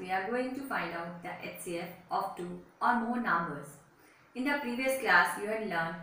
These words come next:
how to find out the factors of two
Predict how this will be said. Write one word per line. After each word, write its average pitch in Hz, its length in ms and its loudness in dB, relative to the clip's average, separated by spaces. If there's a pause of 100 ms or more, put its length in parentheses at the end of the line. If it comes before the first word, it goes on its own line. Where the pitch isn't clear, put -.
(140)
how 254 200 4
to - 120 -2
find 185 280 -2
out 175 220 0
the 185 80 -4
factors 165 680 -6 (100)
of - 260 -4
two 175 140 -6